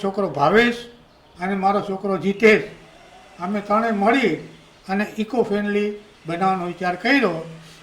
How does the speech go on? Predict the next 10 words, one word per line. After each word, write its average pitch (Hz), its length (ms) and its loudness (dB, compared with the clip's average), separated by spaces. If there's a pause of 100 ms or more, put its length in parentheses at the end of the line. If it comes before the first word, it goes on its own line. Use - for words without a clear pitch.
(140)
અને 208 160 -2
અત્યારે 208 720 0 (340)
એ 202 100 -2
મૂર્તિ 202 500 -4 (220)
કમ્પ્લીટ 175 400 -6
થવા 170 280 0
આવી 220 300 4
છે. 196 260 -2 (880)
આ 185 140 4
રીતે 180 420 -4